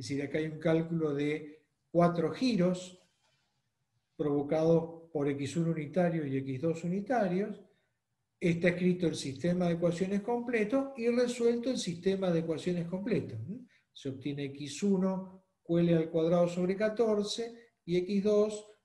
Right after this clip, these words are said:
tres veintiocho avos de Q por L al cuadrado. Bueno, ¿cómo fueron calculados los coeficientes?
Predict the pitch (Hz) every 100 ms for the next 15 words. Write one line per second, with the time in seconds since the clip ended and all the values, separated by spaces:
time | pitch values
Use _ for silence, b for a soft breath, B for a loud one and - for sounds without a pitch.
0 | _ - 175 180 170 180 175 185 185 185
1 | 190 185 190 185 165 - 165 165 151 151
2 | 147 135 131 120 107 - - 165 160 -
3 | B B B - 247 254 247 262 262 233
4 | 226 208 202 214 226 226 208 180 - 190
5 | 180 185 175 165 120 107 107 107 - -